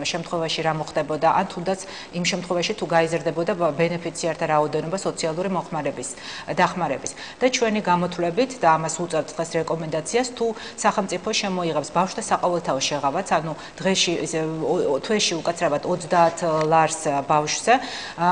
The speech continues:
ანუ სახელმწიფოს ეს დაუჯდება ოცდახუთი ათასი ლარი, სიღარიბე საქართველოში საგრძნობლად შემცირდება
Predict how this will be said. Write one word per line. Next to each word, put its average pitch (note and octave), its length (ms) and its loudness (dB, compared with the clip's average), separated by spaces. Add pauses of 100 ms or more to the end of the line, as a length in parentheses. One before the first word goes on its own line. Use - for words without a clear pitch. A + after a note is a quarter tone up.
ანუ E3 160 0
სახელმწიფოს F#3 600 0
ეს D#3+ 120 -2
დაუჯდება D#3+ 440 2
ოცდახუთი D#3+ 480 -2
ათასი D#3+ 340 -2
ლარი, D#3 300 4 (200)
სიღარიბე F#3+ 560 2
საქართველოში F3 640 -2
საგრძნობლად E3 720 0
შემცირდება D#3+ 640 0